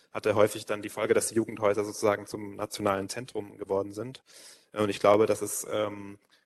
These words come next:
auch bei der Frage, wie viel Verständnis bringt man Leuten entgegen, die sozusagen sich ja auch, äh,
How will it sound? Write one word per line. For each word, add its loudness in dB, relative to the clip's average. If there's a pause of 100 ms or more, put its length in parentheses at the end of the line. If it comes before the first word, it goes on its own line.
(120)
auch 0
bei 0
der 0
Frage, -2
wie -12
viel -16
Verständnis -12
bringt -10
man -10
Leuten 0
entgegen, -6
die -10
sozusagen -4
sich 2
ja 6
auch, -2
äh, -20